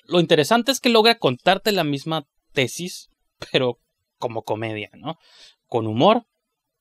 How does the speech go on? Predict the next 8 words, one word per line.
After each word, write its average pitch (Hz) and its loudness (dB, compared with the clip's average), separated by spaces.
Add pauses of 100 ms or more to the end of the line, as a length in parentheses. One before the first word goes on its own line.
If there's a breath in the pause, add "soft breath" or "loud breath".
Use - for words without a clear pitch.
(160)
con 110 -6
chistes, 202 -2 (380)
con 120 0
irreverencia, 127 0 (1000)
pero 120 2
es 117 2
lo 120 0
mismo. 165 0